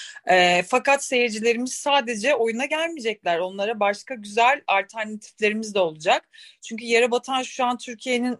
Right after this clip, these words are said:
e, İstanbul'un en önemli gözde kültür sanat mekanlarından bir tanesi.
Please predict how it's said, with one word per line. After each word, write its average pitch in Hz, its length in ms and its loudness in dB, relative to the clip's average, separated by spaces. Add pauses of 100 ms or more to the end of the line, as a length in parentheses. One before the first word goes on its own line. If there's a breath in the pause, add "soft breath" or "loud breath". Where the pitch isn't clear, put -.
(100)
e, 165 100 2
İstanbul'un 226 500 0
en 233 120 2
önemli 226 320 0
gözde 220 320 2
kültür - 260 -12
sanat 233 320 0
mekanlarından 208 720 0
bir 214 80 -8
tanesi. 180 600 -2